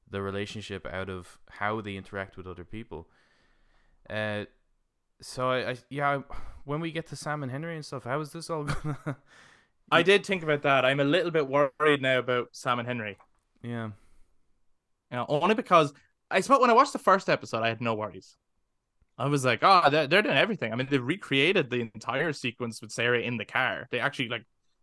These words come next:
Speaker 2: you know
Speaker 1: Yeah,
Speaker 2: what I mean?
Speaker 1: that was
Speaker 2: So I was
Speaker 1: bang
Speaker 2: like,
Speaker 1: on,
Speaker 2: "Cool."
Speaker 1: yeah.
Speaker 2: So all those, like, huge iconic, memorable moments, which is why I, I felt,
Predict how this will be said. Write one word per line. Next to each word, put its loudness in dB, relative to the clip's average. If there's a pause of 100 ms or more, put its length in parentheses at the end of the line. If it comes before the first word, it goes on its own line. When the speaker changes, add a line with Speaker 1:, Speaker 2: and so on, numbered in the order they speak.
(280)
Speaker 2:
you -2
know 4
Speaker 1:
Yeah, 2
Speaker 2:
what 2
I 2
mean? -6 (140)
Speaker 1:
that -8
was -8
Speaker 2:
So 6
I 8
was 4
Speaker 1:
bang -2
Speaker 2:
like, 4
Speaker 1:
on, -8
Speaker 2:
"Cool." 0
Speaker 1:
yeah. 4
Speaker 2:
So 2
all 4
those, 4
like, 0 (180)
huge -4
iconic, 2
memorable -2
moments, -2
which -4
is -10
why 8
I, 4
I 4
felt, 2